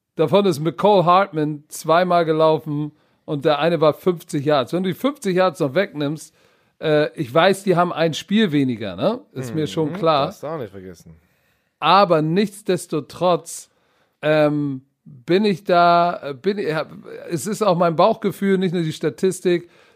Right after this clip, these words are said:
Speaker 1: dass das Laufspiel, dass Ronald Jones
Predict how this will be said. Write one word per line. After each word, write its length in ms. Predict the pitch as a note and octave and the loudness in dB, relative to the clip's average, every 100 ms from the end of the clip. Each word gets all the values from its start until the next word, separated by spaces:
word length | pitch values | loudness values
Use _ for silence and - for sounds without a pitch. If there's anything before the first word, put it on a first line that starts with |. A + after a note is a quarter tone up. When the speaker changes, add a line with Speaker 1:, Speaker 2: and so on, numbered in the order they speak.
| _ | _
Speaker 1:
dass 180 | D3+ - | -4 -4
das 140 | C#3 | -4
Laufspiel, 840 | C#3 D#3 F#3 D#3+ - F3 E3 D#3+ D#3 - - | 0 2 2 0 -6 -2 2 2 0 -8 -4
dass 180 | C#3+ B2+ | -4 -4
Ronald 520 | C3 E3 G3+ F#3 B2+ | 2 2 2 -2 0
Jones 600 | E3 F3 D3+ D3 C3+ | 2 4 2 -2 -6